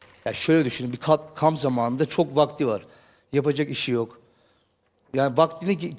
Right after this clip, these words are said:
bazısı keyif için yapıyor ama bazısı da dediğiniz gibi hani şartlara göre, konuma göre, oynadığı lige göre farklı yöntemlere başvurabiliyor. Oynamak zorunda hissedebiliyor. Ama şöyle düşünün, bu ülkedeki federasyon başkanlığı yapmış insanların,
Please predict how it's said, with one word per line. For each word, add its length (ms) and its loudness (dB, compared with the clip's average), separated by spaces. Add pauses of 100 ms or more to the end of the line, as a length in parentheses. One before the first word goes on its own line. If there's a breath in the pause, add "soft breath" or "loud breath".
(120)
bazısı 440 4
keyif 300 2
için 240 -2
yapıyor 400 0
ama 240 2
bazısı 480 4
da 340 0 (440 soft breath)
dediğiniz 280 0
gibi 180 -4
hani 280 0
şartlara 480 2
göre, 220 2
konuma 400 0
göre, 220 2
oynadığı 420 2
lige 280 2
göre 340 0 (440 loud breath)
farklı 320 0
yöntemlere 580 2
başvurabiliyor. 680 0
Oynamak 420 0
zorunda 260 0
hissedebiliyor. 640 -4 (640 soft breath)
Ama 140 0
şöyle 280 4
düşünün, 360 -4 (120)
bu 80 0
ülkedeki 500 0
federasyon 580 2
başkanlığı 420 -2
yapmış 280 -2
insanların, 580 -4